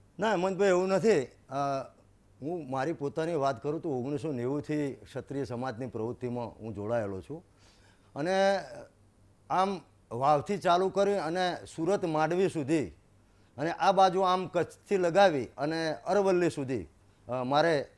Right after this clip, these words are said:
સામાજિક કાર્યો માટે, અ, સમૂહ લગ્નો માટે, અ, અન્ય મેળાવડાઓ માટે મારે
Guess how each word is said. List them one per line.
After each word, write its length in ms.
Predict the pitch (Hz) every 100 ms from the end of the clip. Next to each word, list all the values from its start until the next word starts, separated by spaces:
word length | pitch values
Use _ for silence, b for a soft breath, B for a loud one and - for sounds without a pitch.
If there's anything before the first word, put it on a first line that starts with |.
| b b -
સામાજિક 500 | 143 160 170 165 -
કાર્યો 340 | 143 151 165
માટે, 340 | 160 160 175
અ, 400 | 185 - 110 117 113
સમૂહ 260 | 143 156 160
લગ્નો 300 | 156 147 160
માટે, 420 | 156 156 165 165 - b b b 113
અ, 40 | 113 107 87 - _ _ _
અન્ય 240 | 185 214 208
મેળાવડાઓ 540 | 180 170 170 170 165
માટે 320 | 156 151 185
મારે 320 | 143 139 160